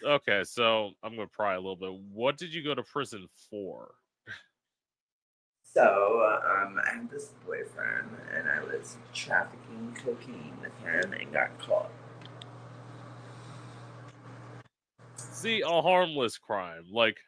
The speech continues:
Speaker 2: Yeah, I don't, I don't feel bad about it. Offending adults. <laughs>
Speaker 1: No, that's, no, that's why, like, one of my plans is, like,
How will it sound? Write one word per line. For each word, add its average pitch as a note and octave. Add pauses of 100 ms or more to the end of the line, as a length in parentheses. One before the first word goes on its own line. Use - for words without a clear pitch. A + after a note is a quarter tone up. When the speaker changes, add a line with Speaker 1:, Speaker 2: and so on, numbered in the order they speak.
(1300)
Speaker 2:
Yeah, D#3
I D2+
don't, - (160)
I A2
don't -
feel -
bad -
about -
it. - (600)
Offending -
adults. - (680)
<laughs> D#3+ (180)
Speaker 1:
No, F#3+
that's, - (540)
no, F3+
that's C#3
why, E3
like, D3
one B2
of C#3
my C3+
plans A#2+
is, A2+
like, A2+